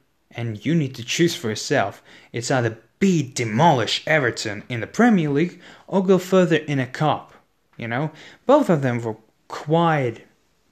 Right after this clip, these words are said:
big for Origi, but against Everton, I would say we would have done job anyway. Plus, we played the kids a little bit, you know? Even Shaqiri scored, I'm pretty sure, this game. So, if Shaqiri scores against you, you know, you,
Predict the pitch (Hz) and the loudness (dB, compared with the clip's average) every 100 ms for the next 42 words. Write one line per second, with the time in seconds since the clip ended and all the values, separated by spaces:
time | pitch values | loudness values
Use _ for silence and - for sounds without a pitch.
0 | 104 107 117 165 160 - - 104 98 107 | -20 -10 0 2 2 -2 -10 -8 -6 -4
1 | 117 98 - - 107 107 - - - 127 | -4 -6 -14 -10 -10 -10 -20 -20 -14 -4
2 | 160 170 - 165 151 131 127 - 139 127 | 0 0 0 0 0 -2 -6 -2 0 -2
3 | - - 117 110 117 123 110 110 107 104 | -4 -4 -2 -2 -2 -2 -4 -4 -6 -6
4 | 98 - - 101 - - 113 120 123 131 | -8 -6 -6 -6 -10 -10 -6 -4 0 0
5 | 143 151 - - - - - 165 151 - | 0 -2 -8 -20 -20 -20 -4 0 0 -2
6 | 131 - 131 120 - 131 139 139 - 156 | -6 -4 -4 -4 -4 0 0 0 -4 -2
7 | 151 151 143 147 147 139 127 127 127 165 | 0 0 -2 -2 -2 -4 -4 -4 0 2
8 | 170 165 - - 170 202 180 - 135 113 | 4 4 0 0 4 6 4 0 -2 -2
9 | 120 123 113 - 113 - - 110 104 98 | -2 -2 -4 -4 -4 -4 -2 -2 -2 -8
10 | - 104 95 101 - 101 - - - - | -10 -10 -12 -10 -8 -10 -12 -20 -20 -2
11 | 196 214 196 185 175 135 - 147 131 117 | 2 2 2 2 2 2 0 0 0 -2
12 | 113 107 104 - 110 104 104 - - - | -4 -4 -8 -8 -6 -6 -8 -14 -20 -20
13 | - _ _ 165 139 123 117 107 113 117 | -20 _ _ -2 0 2 0 -2 -4 -6